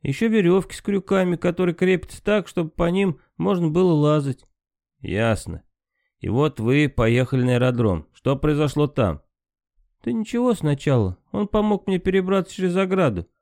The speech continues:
Я нашёл самолёт точно там, где он говорил. Потом нашёл на корпусе нишу с рычагом. Приложил туда прибор, который он мне дал. После этого открылась дверь со ступенями вниз. Я пошёл внутрь.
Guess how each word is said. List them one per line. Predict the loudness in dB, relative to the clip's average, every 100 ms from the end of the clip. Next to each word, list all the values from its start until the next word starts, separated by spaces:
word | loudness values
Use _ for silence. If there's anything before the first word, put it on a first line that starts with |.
| _ _ _ -6
Я | -2
нашёл | 0 0 0
самолёт | 0 0 2 2 0 0
точно | -2 -2 -4
там, | -2 0
где | 0 0
он | 0
говорил. | 0 2 2 2 2
Потом | 0 -2 0 0 2
нашёл | 0 0 2 2
на | 0
корпусе | 0 -2 -2 -6 -4
нишу | 0 0 0 -2
с | -6
рычагом. | -6 -4 -2 0 0 -2 _ _ -8
Приложил | -2 0 0 -2
туда | -2 -2
прибор, | 0 0 0 2 2 2
который | 0 -2 0 0
он | 2
мне | 0
дал. | 2 2 2 -2 _ _ _ _ _
После | -10 -2 -2
этого | 0 -2
открылась | 0 2 2 2
дверь | 0 0 -2
со | -6 -6
ступенями | -4 -2 0 0 2 2
вниз. | 0 0 2 0 -4 _ _ _ _ _ _ _ _ _ -4
Я | 0 0
пошёл | 0 -2 0 2
внутрь. | 4 4 2 -2